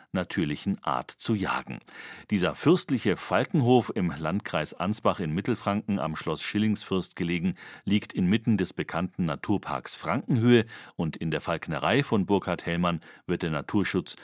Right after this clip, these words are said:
genauso groß geschrieben wie die artgerechte Haltung der Vögel. Unser Thema heute bei Habe die Ehre, die Jagd ohne Gewehr, allerdings mit Greifvögeln.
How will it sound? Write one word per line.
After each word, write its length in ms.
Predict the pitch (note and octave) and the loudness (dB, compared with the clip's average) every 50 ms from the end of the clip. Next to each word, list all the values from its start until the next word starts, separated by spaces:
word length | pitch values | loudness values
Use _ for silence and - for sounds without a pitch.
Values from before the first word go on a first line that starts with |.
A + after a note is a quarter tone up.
| - _ _ - | -20 _ _ -2
genauso 440 | - G#2 F2 E2+ F#2 F#2 - F#2 | 0 2 2 2 0 0 -2 -4
groß 300 | D#2 - C#2+ D#2+ D#2 - | -4 -2 -2 -2 -2 -2
geschrieben 500 | - - E2 - - F2 D#2+ D2 C#2+ D2 C#2 - - _ _ | -4 -4 -4 -4 -2 -4 -4 -4 -4 -6 -8 -10 -16 _ _
wie 120 | - F#2 E2+ | -4 -2 0
die 220 | G2 B2+ D3 - | 0 -2 -2 0
artgerechte 880 | - D2+ B1 B1 - - - D2+ C2+ C2+ B1 - - - B2 A#2+ - - | -2 -4 -4 -4 -8 -6 -6 -4 -4 -4 -6 -6 -4 -4 -4 -4 -4 -4
Haltung 360 | - C#2 C2+ - C2+ B1+ B1+ | -6 -6 -6 -8 -8 -8 -8
der 160 | - B1 A#1 | -6 -8 -8
Vögel. 380 | - - - D2 C#2 C2 A#1 - _ _ - - - - - - | -6 -6 -6 -6 -4 -6 -8 -10 _ _ -20 -20 -20 -20 -10 -4
Unser 420 | - G#2+ A2 G2+ - - E2 - | 0 0 2 2 2 0 -2 -4
Thema 340 | - - G#2+ F#2 F2 D#2+ D2+ | -4 -4 -2 -2 -2 -2 -2
heute 400 | D2 F2+ G#2+ A#2 - A#2+ A2 G#2 - | 0 0 0 2 2 2 0 0 0
bei 180 | - F2+ E2+ D#2 | -2 -2 -2 -2
Habe 240 | D#2 F2 E2 D#2+ | -2 -4 -4 -4
die 240 | D#2+ D#2+ D#2+ C#2 G2 | -4 -4 -2 0 0
Ehre, 240 | A2+ A2 G#2 A2 G#2 | 0 2 2 2 0
die 160 | F2 F#2 E2 | 0 -2 -2
Jagd 460 | D#2+ D#2 E2+ A2 A#2 - - - - - - | 0 2 2 0 0 -2 -6 -12 -10 -4 -2
ohne 280 | B2 B2 C3 B2+ A#2 | 0 2 4 4 2
Gewehr, 420 | F#2 G2 F2+ D#2 G#2 B2 C3 - - | 2 0 0 2 4 4 4 4 2
allerdings 500 | A2+ A2 A2 G2 A2 G#2+ A2+ - - - - - - - _ | 0 0 0 2 2 2 2 0 -2 -8 -12 -18 -18 -10 _
mit 260 | - G2+ A#2 A#2 - - _ | 0 0 0 0 -2 -12 _
Greifvögeln. 840 | - - D2+ D2+ F#2+ C3+ - - - F2+ E2+ D#2+ F2+ G#2 A#2 C#3+ | -10 -6 -2 0 0 -2 -2 -2 -2 0 0 2 2 4 4 2